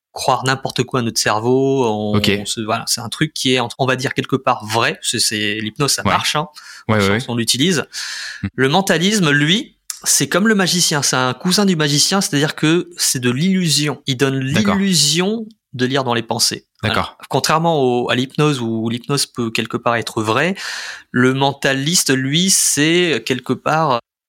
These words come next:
Speaker 1: enfin, c'est un illusionniste.
Speaker 2: Ok, d'accord.
Speaker 1: Il fait croire
Speaker 2: Moi,
Speaker 1: que
Speaker 2: moi, le, le, pour moi, le mentaliste, c'est un peu comme la série Lie to Me. Est-ce que c'est, c'est un peu ça, tu vois, où t'as les micros et
Speaker 1: C'est,
Speaker 2: c'est,
Speaker 1: alors,
Speaker 2: expressions.
Speaker 1: justement, c'est, alors, il y a, on va dire qu'il y a un, il y a un gros débat même, euh, entre,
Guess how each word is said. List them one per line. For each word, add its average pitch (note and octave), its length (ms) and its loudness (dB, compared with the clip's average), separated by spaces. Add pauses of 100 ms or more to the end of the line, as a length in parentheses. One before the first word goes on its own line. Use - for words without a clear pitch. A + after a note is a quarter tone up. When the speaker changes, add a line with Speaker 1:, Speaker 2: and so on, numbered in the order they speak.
(140)
Speaker 1:
enfin, A#2+ 80 -2
c'est D#3+ 160 2
un C3+ 120 0
illusionniste. C#3 760 0 (100)
Speaker 2:
Ok, A#2+ 160 2
d'accord. A2+ 280 0
Speaker 1:
Il D3 80 -2
fait B2 120 2
croire - 260 0
Speaker 2:
Moi, B2+ 140 2
Speaker 1:
que - 60 -16 (760)
Speaker 2:
moi, C3 100 4
le, A#2 180 4
le, G2+ 380 2
pour A2 140 2
moi, B2 100 6
le A#2+ 80 4
mentaliste, A2+ 380 2
c'est - 40 0
un F#2 80 0
peu C3 140 2
comme A2+ 140 4
la G#2+ 80 2
série A#2 320 2
Lie G#2+ 180 2
to - 100 -2
Me. A2+ 220 4
Est-ce F#2+ 120 2
que A#2 100 2
c'est, F#2 260 4
c'est - 140 2
un G2+ 60 2
peu G#2+ 120 -2
ça, B2 200 2
tu - 120 -2
vois, A#2+ 80 6
où A#2 40 2
t'as G#2+ 120 2
les G2 100 4
micros G#2 300 2
et - 20 0
Speaker 1:
C'est, D3+ 460 2
Speaker 2:
c'est, A2+ 160 -2 (220)
Speaker 1:
alors, D#3+ 240 4
Speaker 2:
expressions. A2+ 200 -4
Speaker 1:
justement, G3 440 2
c'est, D#3 300 0 (440)
alors, C3+ 260 -4
il B2 60 -4
y G#2+ 40 0
a, G#2 220 -6
on C3+ 60 -4
va C#3 80 2
dire F3 120 2
qu'il - 120 -2
y - 20 2
a A#2+ 60 4
un, A#2+ 600 0 (360)
il C3 80 -4
y - 20 2
a A#2 60 2
un A#2 80 0
gros C3+ 180 4
débat D#3 380 2
même, B2 300 -2
euh, A2+ 180 0
entre, - 340 -4